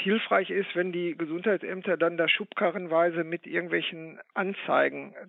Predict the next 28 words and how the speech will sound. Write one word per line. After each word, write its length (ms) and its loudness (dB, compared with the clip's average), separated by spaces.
zugeschüttet 760 -4
werden. 420 2
Andererseits 600 2
ist 180 -2
es 160 -4
dann 160 2
natürlich 520 -2
so, 280 -2
dass 240 0
am 160 -2
Ende, 520 0
wenn 160 -2
vielleicht 320 -4
wieder 160 0
Ruhe 360 0
einkehrt, 580 2
die 360 -12
Gesundheitsämter 880 0
auch 160 0
mal 500 2
schauen 500 0
sollten, 640 0
wie 160 -4
viele 220 2
Hotels 400 2
haben 200 -2
wir 120 4
denn 300 0